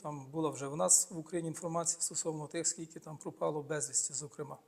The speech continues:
«З військової точки зору мені важко знайти якісь підстави для цієї операції», сказав Еміль Кастехельмі, військовий аналітик із фінської Blackbird Group. «Якими б не були поч-, початкові цілі операції, вони швидше за все не були досягнуті». От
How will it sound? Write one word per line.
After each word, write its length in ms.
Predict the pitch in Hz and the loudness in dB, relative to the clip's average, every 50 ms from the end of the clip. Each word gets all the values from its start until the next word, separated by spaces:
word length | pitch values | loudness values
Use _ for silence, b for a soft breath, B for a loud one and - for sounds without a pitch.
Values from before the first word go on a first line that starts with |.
| _ B B B B B B B B B | _ B B B B B B B B B
«З 80 | 226 170 | 4 8
військової 540 | 208 - - 262 269 262 233 220 220 208 185 | 10 12 12 12 12 12 12 12 12 12 10
точки 380 | - 226 208 196 - - 202 | 12 12 12 12 12 8 10
зору 440 | 165 208 226 220 220 208 196 226 - - | 12 12 12 12 12 12 10 8 4 2
мені 220 | 170 180 196 196 | 2 6 8 12
важко 320 | 196 214 196 - - - 156 | 12 12 12 12 12 6 6
знайти 280 | 143 170 165 - 185 | 6 6 4 6 6
якісь 300 | 165 156 - - 175 156 | 4 4 4 2 2 2
підстави 560 | - - - - - - - 208 208 196 185 | 2 6 10 12 12 12 12 12 12 12 8
для 140 | 147 151 160 | 4 4 6
цієї 240 | - - 185 170 156 | 6 6 6 6 6
операції», 400 | 151 180 180 196 196 - - 196 | 8 10 12 12 12 12 12 12
сказав 400 | - - - 151 156 180 170 175 | 10 10 10 10 10 10 10 8
Еміль 340 | 165 151 170 202 208 202 196 - b b b b b b b | 6 4 2 2 2 0 0 -4 b b b b b b b
Кастехельмі, 800 | - 202 185 196 - 170 151 - - 190 170 160 151 143 135 135 - b b b b | 12 12 12 12 12 12 12 10 10 10 10 8 6 0 0 -2 -6 b b b b
військовий 480 | 160 170 165 - - 202 190 170 156 151 | 6 8 8 10 10 10 8 10 10 8
аналітик 420 | 165 196 226 220 - 180 - - | 8 6 4 4 2 0 2 4
із 120 | 156 - | 4 6
фінської 500 | - 202 196 190 - - - 170 165 160 | 6 6 6 6 6 6 6 4 4 4
Blackbird 540 | 147 156 180 180 170 160 170 165 160 147 139 | 6 8 8 8 8 8 6 4 4 4 4
Group. 220 | 147 156 151 131 - - - - b b b b b b b | 4 4 4 4 2 -2 -10 -20 b b b b b b b
«Якими 380 | 190 165 - 220 214 208 196 180 | 0 6 10 10 10 10 10 8
б 120 | 156 170 | 6 6
не 140 | 170 185 180 | 8 8 8
були 340 | 165 190 196 196 180 165 180 | 8 10 10 10 10 10 8
поч-, 300 | 170 156 - - - - | 4 0 0 0 -2 0
початкові 580 | - - 165 - 190 160 - - 175 165 165 | 4 4 4 4 2 0 2 4 6 6 8
цілі 240 | 160 - 180 156 151 | 8 8 8 6 4
операції, 440 | 151 151 190 208 226 214 - - 180 | 6 8 10 12 12 12 12 10 10
вони 160 | 170 165 156 | 8 4 4
швидше 340 | - - 190 175 - - 160 | 4 6 6 6 4 4 4
за 120 | 143 160 | 4 8
все 240 | 147 - - 202 196 | 10 12 12 12 10
не 280 | 170 147 156 185 202 208 | 6 6 8 8 8 10
були 340 | 185 175 160 156 165 180 | 8 6 6 6 6 4
досягнуті». 760 | 175 156 165 147 - - 170 139 117 131 135 127 - - - | 4 4 4 4 6 6 6 4 2 0 -6 -8 -8 -4 -2
От 320 | 175 190 196 - - 311 | -2 -2 -4 -4 -10 -14